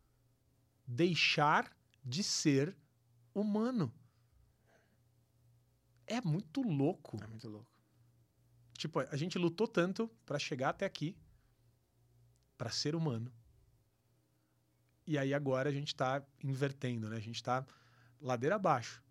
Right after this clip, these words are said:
Speaker 1: Então a gente tá buscando colocar chips na pessoa. A gente tá buscando, é, substituir, eventualmente, alguma parte do corpo por, por coisas mecânicas. Em alguns casos faz muito sentido.
Speaker 2: Sim, claro.
Speaker 1: Mas percebe como o valor tá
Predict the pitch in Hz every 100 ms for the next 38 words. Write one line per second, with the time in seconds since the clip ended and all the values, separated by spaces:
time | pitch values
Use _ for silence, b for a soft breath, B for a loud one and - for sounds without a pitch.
0 | _ 170 165 170 - 151 156 - 139 123
1 | 131 123 135 - - 190 - 208 - -
2 | b b b b b b _ _ 143 139
3 | 160 - 156 127 110 123 120 147 147 -
4 | 143 156 175 170 139 - b b b b
5 | b 156 135 127 120 - 139 - 147 143
6 | 139 165 220 233 - - _ _ - 143
7 | 120 143 151 135 170 - 185 - 139 127
8 | 147 151 147 147 143 143 160 165 170 175
9 | - _ - 160 - 165 165 160 175 160
10 | 131 113 - b b 269 165 131 143 160
11 | 226 220 233 - 254 - 202 123 110 139
12 | 156 - _ _ _ 123 123 123 113 -
13 | - - - - - 160 208 214 180 156
14 | 143 139 143 131 113